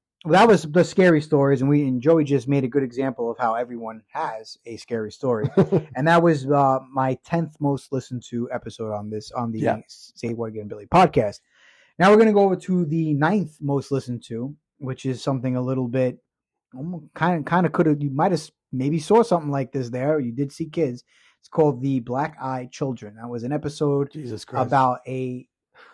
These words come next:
Speaker 1: paranormal event or something that people see when it affiliates with paranormal. And these, these children, and they see these kids and they have pitch black eyes.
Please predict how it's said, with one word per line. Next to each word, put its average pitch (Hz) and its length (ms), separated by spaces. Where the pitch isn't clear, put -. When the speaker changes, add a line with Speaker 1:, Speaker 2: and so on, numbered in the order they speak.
Speaker 1:
paranormal 190 640
event 143 500
or 139 360
something 202 440
that 165 240
people 156 320
see 139 460
when 135 140
it 131 120
affiliates 131 480
with 120 100
paranormal. 117 440
And 123 80
these, 131 160
these 131 160
children, 190 400
and 143 380
they 147 520
see 196 640
these 170 260
kids 139 420
and 143 200
they 143 60
have 131 360
pitch - 300
black 135 320
eyes. - 460